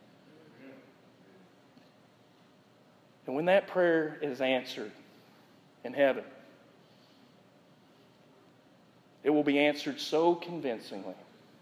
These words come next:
that none of us, none of us dare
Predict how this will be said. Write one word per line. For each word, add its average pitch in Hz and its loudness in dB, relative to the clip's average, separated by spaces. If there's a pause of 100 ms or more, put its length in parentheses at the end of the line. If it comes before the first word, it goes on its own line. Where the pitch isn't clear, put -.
(1700)
that - -14
none 139 4
of 110 2
us, - -16 (640)
none 135 0
of 123 2
us - -12
dare 120 2